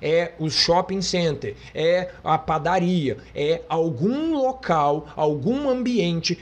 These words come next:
que você já visitou e que você consegue ir na sua mente, no seu, na sua viagem mental aqui e tentar visualizar aquela localização. Pause o vídeo agora, pense na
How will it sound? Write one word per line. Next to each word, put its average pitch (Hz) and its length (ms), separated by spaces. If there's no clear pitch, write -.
que 196 140
você 185 320
já 175 140
visitou 175 640
e 202 60
que - 120
você 220 300
consegue 233 720
ir 220 300
na 196 160
sua 180 240
mente, 160 380
no 151 100
seu, 180 240
na 151 80
sua 165 160
viagem 160 680
mental 156 480
aqui 156 300
e 175 80
tentar 202 360
visualizar 185 1080
aquela 185 500
localização. 170 840
Pause 202 420
o 202 60
vídeo 151 460
agora, 156 680
pense 262 540
na 190 160